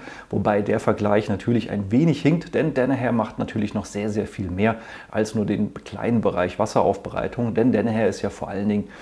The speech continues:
im Bereich, ähm, ja, Diagnostik aktiv, beziehungsweise diagnostische Geräte. Und gerade hier so diese Umweltservices, die sind ja jetzt auch als eigenes Unternehmen an die Börse gegangen.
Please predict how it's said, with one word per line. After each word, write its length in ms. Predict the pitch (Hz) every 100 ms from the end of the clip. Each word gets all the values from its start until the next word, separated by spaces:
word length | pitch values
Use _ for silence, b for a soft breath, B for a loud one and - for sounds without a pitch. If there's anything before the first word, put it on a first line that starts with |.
| B B B
im 180 | 127 139
Bereich, 540 | 101 98 95 107 - - _ _ _ - - -
ähm, 240 | 107 104
ja, 220 | 98 104 104
Diagnostik 720 | 110 - 110 110 - 113 -
aktiv, 420 | 101 - 110 - B B B
beziehungsweise 640 | 110 - 104 101 104 98
diagnostische 600 | 101 98 107 95 104 -
Geräte. 380 | 85 87 110 -
Und 120 | 98
gerade 300 | - - 117
hier 120 | 107
so 100 | 101
diese 160 | 101 101
Umweltservices, 840 | 117 131 98 - 98 92 92 117
die 140 | - 117
sind 220 | 120 113
ja 120 | 107
jetzt 120 | 101
auch 120 | 104 -
als 140 | -
eigenes 400 | - 101 110 104
Unternehmen 400 | 104 101 101 101
an 120 | 98
die 60 | 101
Börse 360 | - 123 135
gegangen. 420 | 101 95 98 131